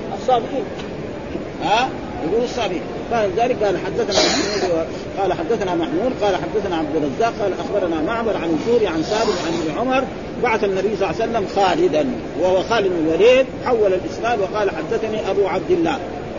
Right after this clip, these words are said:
ها؟ هنا في بعض الروايات قال: "أبو عبد الله". ها؟ يعني هنا،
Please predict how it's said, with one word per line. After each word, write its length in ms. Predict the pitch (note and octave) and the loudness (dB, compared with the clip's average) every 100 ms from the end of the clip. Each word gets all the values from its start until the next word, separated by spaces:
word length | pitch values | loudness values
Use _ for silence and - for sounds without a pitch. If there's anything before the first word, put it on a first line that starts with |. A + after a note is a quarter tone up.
| - - - | -8 -10 -6
ها؟ 220 | D3+ G3 - - - - - - - - - - - - - | -2 -2 -2 -6 -8 -8 -8 -8 -8 -8 -8 -8 -8 -8 -2
هنا 180 | G3+ B3 | 0 2
في 120 | F#3+ | 2
بعض 240 | A3 C4 A#3+ | 2 4 4
الروايات 520 | A3 G#3+ A3 C4 C#4 - | 4 4 4 4 4 2
قال: 220 | C4 C4 | 4 4
"أبو 260 | B3 A3 G#3+ | 4 4 4
عبد 240 | F#3+ D#3 | 2 0
الله". 240 | E3 D#3+ C3 - - - - - - - - - - | 0 0 0 -6 -8 -8 -8 -8 -8 -8 -8 -8 -8
ها؟ 260 | C#3+ F3 G#3+ | -2 2 2
يعني 320 | F3 F3+ F3+ | 2 0 0
هنا، 100 | A3 | 4